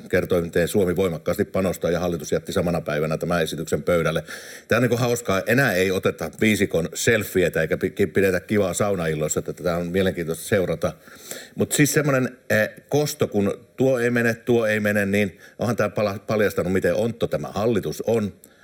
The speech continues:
Oikeastaan aika naurettavallakin tavalla, että siellä on aikuisia ihmisiä. Ja sitten, ää, näitä motiiveja etsitään, mutta tulee hauska, ää, loppukausi tuolla eduskunnassa, kun tää on jo niin väkkärä asennossa tämä hallitus, että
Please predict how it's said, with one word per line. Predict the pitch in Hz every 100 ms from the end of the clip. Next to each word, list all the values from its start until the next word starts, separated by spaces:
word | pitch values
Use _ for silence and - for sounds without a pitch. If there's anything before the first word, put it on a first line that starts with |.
| -
Oikeastaan | - 98 -
aika | 98 104
naurettavallakin | 95 131 135 - 92 90 87 87
tavalla, | 87 87 87
että | -
siellä | 98 90
on | 90
aikuisia | 107 104 90 85 78
ihmisiä. | 73 90 110 110 - 120 104 - - - - -
Ja | -
sitten, | 120 107 - 104 95 -
ää, | 92 95 85
näitä | 101 92 98
motiiveja | 104 117 95 92 90
etsitään, | 95 95 95
mutta | 98 -
tulee | - 139 127
hauska, | 151 151 - 123 113 - -
ää, | 104
loppukausi | 127 135 - - 95 90 92
tuolla | 92 90 87
eduskunnassa, | 120 107 - 87 85 - 90
kun | 90 87 - - - - -
tää | 110
on | 110
jo | 113
niin | 123 135 104
väkkärä | 110 127 - - 90 87
asennossa | 87 113 90 80 -
tämä | - 87
hallitus, | 98 95 87 80
että | 80 - -